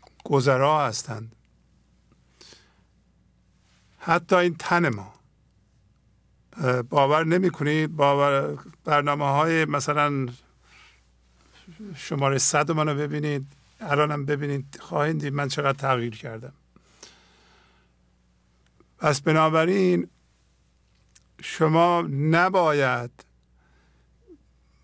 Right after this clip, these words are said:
با تغییر و هم هویت شدگی ها، مثل مثلاً فرض کن تغییر تن ما، سفید شدن موهامون یا حتی ریختن موهامون.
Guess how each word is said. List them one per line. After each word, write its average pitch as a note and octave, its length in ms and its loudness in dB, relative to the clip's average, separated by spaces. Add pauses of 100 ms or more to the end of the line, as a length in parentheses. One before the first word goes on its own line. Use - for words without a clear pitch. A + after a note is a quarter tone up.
(140)
با C#3 680 -2 (1700)
تغییر D3+ 640 0
و D3+ 40 4
هم B2+ 260 -2
هویت C3+ 440 -2
شدگی C3+ 460 -6
ها، D3+ 440 0
مثل E3+ 520 -2
مثلاً D#3+ 460 -2
فرض D#3+ 320 -4
کن D#3 200 -8
تغییر D3 520 -6
تن E3+ 360 -6
ما، C#3+ 360 -2 (1040)
سفید C#3 540 -4
شدن D3+ 400 -2
موهامون C#3+ 1000 -2
یا E3+ 220 0
حتی F#3+ 240 0
ریختن F3+ 500 2
موهامون. C3+ 760 0